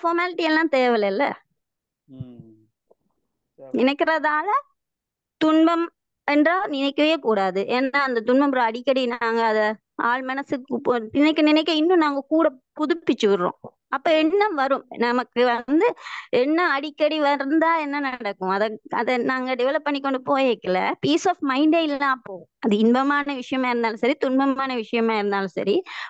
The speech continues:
Speaker 1: மைண்ட்
Speaker 2: ம்.
Speaker 1: எப்பவும் அமைதியா இருந்தா தானே நல்லா இருக்கும்.
Speaker 2: ஆமா.
Speaker 1: So, அந்த
Speaker 2: ம்.
Speaker 1: டெவலப்பிங்கை தான் இதுல சொல்லப்படுது. நீங்க ஏன்னா thought and thinking and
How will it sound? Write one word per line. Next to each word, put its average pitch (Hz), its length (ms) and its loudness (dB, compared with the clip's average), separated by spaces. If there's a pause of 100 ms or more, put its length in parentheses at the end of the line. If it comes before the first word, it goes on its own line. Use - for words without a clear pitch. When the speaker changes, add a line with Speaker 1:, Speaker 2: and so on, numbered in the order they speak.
Speaker 1:
மைண்ட் 302 380 2
Speaker 2:
ம். 302 40 4
Speaker 1:
எப்பவும் 285 580 0
அமைதியா 294 480 -6
இருந்தா 277 260 -4
தானே 294 240 -2
நல்லா 220 280 0
இருக்கும். 185 280 -8 (560)
Speaker 2:
ஆமா. 117 300 -20 (960)
Speaker 1:
So, - 180 0
அந்த 311 240 0
Speaker 2:
ம். 262 40 -6
Speaker 1:
டெவலப்பிங்கை 302 540 0
தான் 330 180 2
இதுல 254 220 0
சொல்லப்படுது. 233 500 0
நீங்க 269 340 4
ஏன்னா 294 280 2 (220)
thought 311 200 0 (180)
and 254 200 0 (180)
thinking 269 360 2
and 233 220 0